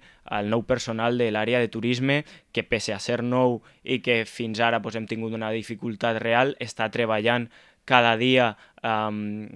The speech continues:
ganes, amb entusiasme de poder vendre tot aquest potencial i que també s'ha sentit, eh, atacat per part d'estes declaracions, ja que va tractar de fer-ho el millor possible.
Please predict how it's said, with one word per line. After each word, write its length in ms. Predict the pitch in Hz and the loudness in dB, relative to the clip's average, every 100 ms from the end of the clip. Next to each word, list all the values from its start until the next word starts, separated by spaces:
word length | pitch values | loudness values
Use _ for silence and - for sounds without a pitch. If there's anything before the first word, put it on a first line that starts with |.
| 117 | 0
ganes, 340 | 117 127 139 | 2 4 2
amb 160 | 135 123 | 0 -2
entusiasme 760 | 113 110 - 120 123 127 147 143 | -4 -8 -4 0 0 2 -2 0
de 80 | 123 | -2
poder 300 | 110 107 110 | -2 -2 -2
vendre 300 | 117 120 127 | -4 -4 -2
tot 140 | 123 113 | -2 -4
aquest 320 | 107 117 - | -2 -4 -4
potencial 680 | - 110 120 107 127 127 139 - - - | -6 -4 -4 -4 0 2 0 -4 -18 -8
i 140 | 139 | 0
que 80 | 131 | 2
també 480 | 110 110 110 120 131 _ | 2 -2 2 2 2 _
s'ha 220 | - - 127 | -6 0 0
sentit, 600 | - 123 113 135 135 - _ _ | 0 -4 0 2 2 -2 _ _
eh, 560 | 120 113 110 107 107 - | 0 0 0 -2 -4 2
atacat 680 | 120 120 110 - 123 135 - | 4 4 -2 2 4 4 0
per 160 | 135 117 | -2 -2
part 280 | - 113 113 | -2 -2 -2
d'estes 440 | 113 110 - 120 | -4 -6 -6 -6
declaracions, 640 | 117 110 113 110 127 135 131 | -6 -4 -4 -4 -4 -4 -2
ja 140 | 113 | -4
que 140 | 98 104 | -4 -4
va 120 | 107 | -4
tractar 500 | - 107 - 117 117 - _ - | -6 -8 -2 -2 -2 -10 _ -8
de 160 | 110 | -8
fer-ho 420 | - 117 113 113 107 | -4 -4 -2 -2 -4
el 100 | 110 | -4
millor 340 | 113 117 117 | -4 -2 -4
possible. 600 | - 117 143 143 156 185 | -4 -6 -2 0 0 0